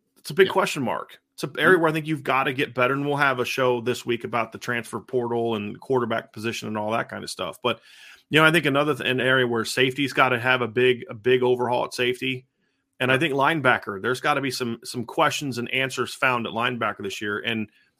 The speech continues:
Speaker 1: and I don't know if it's a personnel thing, if it's a scheme thing, if it's a little bit of both.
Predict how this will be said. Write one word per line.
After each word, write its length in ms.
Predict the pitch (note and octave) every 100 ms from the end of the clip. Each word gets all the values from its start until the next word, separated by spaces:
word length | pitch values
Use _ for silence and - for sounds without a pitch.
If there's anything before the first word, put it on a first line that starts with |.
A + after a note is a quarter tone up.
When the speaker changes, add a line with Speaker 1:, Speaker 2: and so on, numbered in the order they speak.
| _
Speaker 1:
and 100 | A#2
I 60 | A2+
don't 260 | B2 D3
know 140 | C#3+ C#3
if 140 | C3
it's 100 | B2+
a 60 | A2+
personnel 560 | - C3+ B2 A2+ B2
thing, 460 | C3+ D#3 D3+ D3+ D#3+
if 180 | - -
it's 140 | -
a 40 | -
scheme 360 | - C#3+ D#3+
thing, 420 | D3+ D#3 D3+ D3+ D3+
if 120 | A2
it's 120 | -
a 60 | A2
little 140 | A#2
bit 120 | G#2+
of 140 | G2 F#2+
both. 420 | B2 D3 D3+